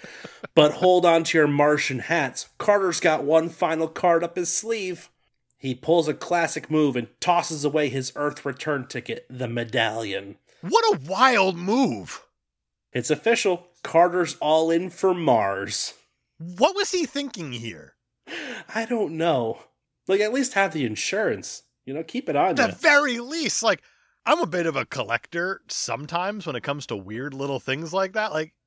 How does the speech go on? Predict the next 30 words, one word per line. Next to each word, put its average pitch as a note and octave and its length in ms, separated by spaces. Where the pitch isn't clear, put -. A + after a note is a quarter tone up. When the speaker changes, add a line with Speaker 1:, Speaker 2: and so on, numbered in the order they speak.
Speaker 2:
I C#4 100
would F4+ 260
totally B3 380
keep - 280
my E3+ 100
magic F3 420
medallion E3+ 480
that D3 160
sends F3+ 260
me E3+ 80
to D3+ 80
Earth. F3 400
Speaker 1:
<laughs> - 1080
I E3+ 120
would A3 220
definitely F3 360
hold D#3 280
on C#3 220
to C3 220
the A#2 180
teleportation C#3 1300
<laughs> - 200
medallion A2+ 560
that A2+ 100
can B2+ 140
bring B2+ 180
me B2+ 100
to C#3+ 240
any B2+ 260
planet, A2+ 540